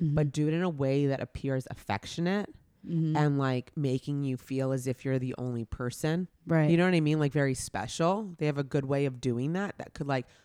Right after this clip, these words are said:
Speaker 2: lure the person in.
Speaker 1: Mm-hmm.
Speaker 2: But the, that signs of control, I think, happens early on. Like, don't go out with your
Speaker 1: Yes.
Speaker 2: friends. Hang out with me.
Speaker 1: Right.
Speaker 2: I wanna see you. I miss you. I haven't seen, you know what I mean?
Speaker 1: Mm-hmm.
Speaker 2: Like,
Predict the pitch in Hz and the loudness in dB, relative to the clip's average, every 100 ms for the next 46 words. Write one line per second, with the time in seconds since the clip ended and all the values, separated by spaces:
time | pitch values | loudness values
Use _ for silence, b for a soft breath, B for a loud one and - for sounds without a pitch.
0 | b - 151 156 151 156 143 147 139 - | b -8 0 2 4 2 0 -2 -2 -4
1 | 120 123 117 - - 170 165 165 - B | -4 -4 -4 -4 -2 0 2 0 -6 B
2 | - 175 160 180 175 - 165 - - - | -2 -2 2 2 2 2 0 -2 -6 -4
3 | 170 202 190 170 - 151 - 156 151 131 | 0 0 0 -2 -4 -4 0 0 0 -2
4 | 139 139 131 135 123 135 127 120 120 113 | -6 -6 -6 -8 -6 -4 -2 -2 -4 -6
5 | 127 - 208 233 202 180 160 139 147 139 | -6 -2 0 2 4 6 6 2 0 -2
6 | 170 170 170 165 165 - 190 185 156 175 | 0 -2 0 0 -2 -2 0 2 4 2
7 | 160 160 185 180 185 - 202 202 165 147 | 2 2 4 4 2 0 0 2 4 2
8 | 170 185 - 156 151 156 - 175 160 156 | 4 2 2 2 2 -2 -2 0 2 4
9 | 147 156 170 139 | 2 2 2 -2